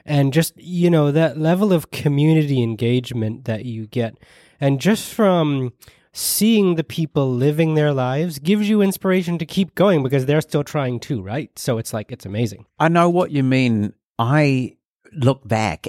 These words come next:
Speaker 2: at some of the things I did, say, in the Braille Note days, and that's twenty years ago now. And every so often I hear from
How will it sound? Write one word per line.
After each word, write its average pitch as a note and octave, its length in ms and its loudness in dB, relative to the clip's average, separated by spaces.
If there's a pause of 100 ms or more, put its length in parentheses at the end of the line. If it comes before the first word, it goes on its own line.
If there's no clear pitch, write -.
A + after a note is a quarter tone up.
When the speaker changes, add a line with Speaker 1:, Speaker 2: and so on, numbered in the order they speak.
Speaker 2:
at G#2+ 240 0
some A2+ 240 0
of F#2+ 160 0
the G#2 80 -2
things G2+ 300 -2
I F2 80 2
did, F2 400 -2
say, F2 260 2
in F2 120 0
the E2+ 80 -2
Braille A2+ 340 0
Note F#2+ 280 -2
days, D2 500 -6
and G#2 180 2
that's - 400 -2
twenty C3 360 -4
years G#2+ 320 -2
ago E2 280 -2
now. C2+ 320 -8 (520)
And A#2+ 460 4
every C#3+ 180 0
so A#2 200 0
often A2 240 -2
I F#2 140 -2
hear A2 280 0
from F#2+ 480 -2